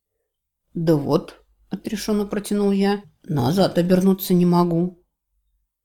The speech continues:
"И надолго это?" Шем мотнул головой, оставляя мне самому догадываться,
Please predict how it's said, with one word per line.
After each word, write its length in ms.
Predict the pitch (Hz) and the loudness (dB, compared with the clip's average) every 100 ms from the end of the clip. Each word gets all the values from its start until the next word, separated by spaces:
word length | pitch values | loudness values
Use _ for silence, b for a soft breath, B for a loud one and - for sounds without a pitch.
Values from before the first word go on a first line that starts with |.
| _ | _
"И 140 | 180 165 | 2 4
надолго 480 | 156 147 139 160 | 4 2 0 2
это?" 420 | 202 202 160 - - _ _ | 2 0 -2 -6 -8 _ _
Шем 240 | - 156 | -6 -4
мотнул 400 | 156 147 - 143 | -2 -4 -4 -6
головой, 520 | - 123 131 131 185 - | -4 -6 -4 -4 -4 -4
оставляя 520 | 226 - 262 202 196 | -6 -2 0 0 0
мне 280 | 196 196 190 | 0 0 -2
самому 380 | - 180 175 151 | -2 0 0 -2
догадываться, 800 | - 107 82 107 - - - | -4 -4 -6 -8 -10 -10 -10